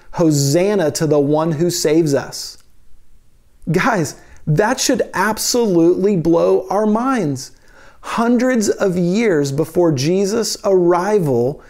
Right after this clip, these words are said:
it is predicted to the day that the king would show up in Jerusalem.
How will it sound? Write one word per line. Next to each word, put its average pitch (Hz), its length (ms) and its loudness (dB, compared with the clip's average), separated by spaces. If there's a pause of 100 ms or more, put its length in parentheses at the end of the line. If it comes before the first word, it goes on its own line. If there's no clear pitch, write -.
(300)
it 185 100 2
is 214 140 4
predicted 180 960 0
to 240 460 0
the 294 160 -2
day 180 640 0 (220)
that 180 180 -2
the 190 80 4
king 233 380 0
would 202 160 0
show 196 300 0
up 202 120 -2
in 208 100 0
Jerusalem. 196 720 -2